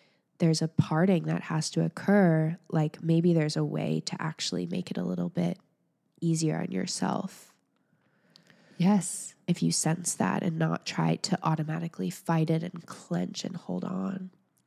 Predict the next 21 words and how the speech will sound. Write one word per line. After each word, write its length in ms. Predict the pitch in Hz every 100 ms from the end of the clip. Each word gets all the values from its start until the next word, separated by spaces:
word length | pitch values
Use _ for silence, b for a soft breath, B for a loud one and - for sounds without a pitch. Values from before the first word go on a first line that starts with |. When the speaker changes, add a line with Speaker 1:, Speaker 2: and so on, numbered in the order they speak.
| -
Speaker 2:
Yes. 680 | 165 180 160 156 - - - b b b b
That 180 | 175 -
release, 800 | 160 151 151 151 156 - - - -
the 60 | 165
surrender 400 | - 151 147 151
experiment, 720 | - - - - 160 160 -
as 180 | 180 170
Michael 240 | 170 175 175
Singer 360 | - 170 180
would 200 | 180 185
say. 400 | - 190 185 190
Speaker 1:
Yeah. 400 | 202 202 196 175 175 B B
Speaker 2:
And, 560 | 180 175 170 165 165 - -
oh 40 |
my 140 | 165
gosh, 680 | 165 170 165 175 160 - - - _ _ _ _ _ _ _
she's 220 | - 208
doing 280 | 214 220 240
her 100 | 247
little 200 | 294 294 _ -
paw 280 | - 254